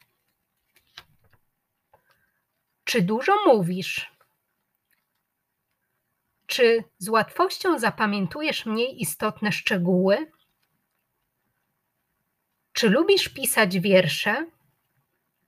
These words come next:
Czy lubisz przeglądać artykuły i sprawdzać znaczenie nieznanych słów? Czy zdarza ci się słyszeć w głowie słowa, zanim je wypowiesz lub przeczytasz.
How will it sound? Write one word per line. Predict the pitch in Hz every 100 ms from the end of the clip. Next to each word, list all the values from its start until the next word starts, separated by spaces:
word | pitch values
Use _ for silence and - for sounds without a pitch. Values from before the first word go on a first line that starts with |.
| _ _ _ _ _ _ _ _ _ _ _ _ _ -
Czy | 226
lubisz | 214 349 415 -
przeglądać | - 226 196 285 330 -
artykuły | 233 233 - - - 202 208
i | 185 -
sprawdzać | - 226 294 311 285 185
znaczenie | 220 196 - 233 240 220
nieznanych | 202 170 208 214 202 -
słów? | - 208 190 254 - - _ _ _ _ _ _ _ _ _ _ _ _ _ _ _ _ _ _ -
Czy | 240 180
zdarza | 175 339 392
ci | 359 - 233
się | 226 214
słyszeć | - 262 330 277 185 175
w |
głowie | 180 226 285 254
słowa, | - - 214 180 185 208 - _ -
zanim | 190 294 339 320
je | 254
wypowiesz | 185 190 - 226 269 -
lub | 226 220 -
przeczytasz. | - 226 - 185 185 175 - -